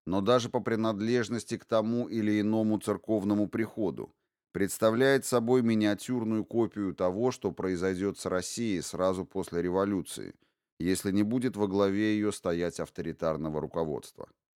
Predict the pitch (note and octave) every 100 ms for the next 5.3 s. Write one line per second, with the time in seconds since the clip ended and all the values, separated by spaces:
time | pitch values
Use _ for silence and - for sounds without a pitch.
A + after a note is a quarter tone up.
0 | _ _ _ - F2 B2 A2 D3 D#3+ C3
1 | A#2 A2+ C#3 B2+ E2+ B1 - E2 F2+ -
2 | G2+ G2 - A#2+ B2 A#2 A2+ G2 G2+ -
3 | F#2+ F#2+ F#2 A2+ G#2+ G2+ G2 F#2+ F2 F#2
4 | G#2+ G2 - E2 F2+ F#2 F2 - D#2 D#2+
5 | F2+ A2+